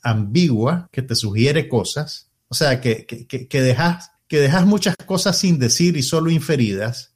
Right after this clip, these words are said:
y otra cosa es hacer algo confuso. Yo creo que en, en, en comparación, Don't Worry Darling termina siendo confusa,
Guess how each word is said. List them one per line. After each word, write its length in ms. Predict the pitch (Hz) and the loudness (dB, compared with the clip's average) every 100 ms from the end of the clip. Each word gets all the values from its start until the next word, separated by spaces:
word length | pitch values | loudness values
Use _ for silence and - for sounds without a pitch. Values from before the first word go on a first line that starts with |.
| _ | _
y 120 | - 151 | -4 -2
otra 260 | 160 165 | 0 -2
cosa 300 | 156 147 160 | -2 0 2
es 100 | 147 | 2
hacer 340 | 143 - 147 135 | 0 0 0 2
algo 340 | 135 131 139 | 0 -2 -4
confuso. 800 | 135 113 - 131 123 - 92 - _ _ | -2 -2 -2 -2 -2 -4 -12 -16 _ _
Yo 160 | - 131 | -8 -2
creo 240 | 160 180 | 2 2
que 80 | 180 | 2
en, 140 | 180 170 | 2 2
en, 180 | 160 131 143 - | 0 -2 -4 -4
en 160 | 135 | -4
comparación, 840 | 139 131 131 120 - 180 208 202 - | -2 -2 0 0 2 2 2 -2 -8
Don't 240 | 139 156 175 | -2 0 2
Worry 260 | 180 165 | 2 2
Darling 380 | 139 156 160 170 | 2 0 2 0
termina 400 | 170 127 131 151 | 0 0 2 0
siendo 360 | 143 147 143 147 | -2 -4 -4 -6
confusa, 680 | 131 98 - 127 123 151 | -6 -6 -4 -4 -4 -10